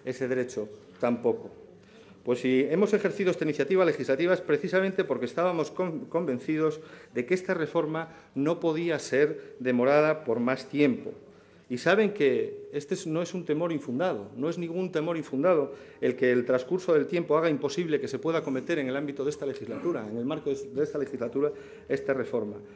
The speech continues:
No es un temor infundado por nuestra parte, ni tampoco por parte de las inte-, entidades sociales que se lo han trasladado reiteradamente al Gobierno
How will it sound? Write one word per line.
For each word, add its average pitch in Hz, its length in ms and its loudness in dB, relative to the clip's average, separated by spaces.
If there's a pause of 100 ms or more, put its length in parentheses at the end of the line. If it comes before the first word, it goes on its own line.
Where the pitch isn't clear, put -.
(280)
No 131 160 4
es 170 140 2
un 165 320 0
temor 160 280 2
infundado 156 500 2
por 131 100 -2
nuestra 170 320 -4
parte, 185 420 0 (460)
ni 123 140 0
tampoco 185 640 2
por 131 180 0
parte 170 260 2
de 170 80 4
las 147 180 0
inte-, 135 360 -4
entidades 147 600 -2
sociales 185 640 0
que 135 140 -2
se 127 160 -2
lo 151 100 2
han 190 100 -4
trasladado 165 580 0
reiteradamente 180 1000 2
al 147 100 2
Gobierno 127 560 0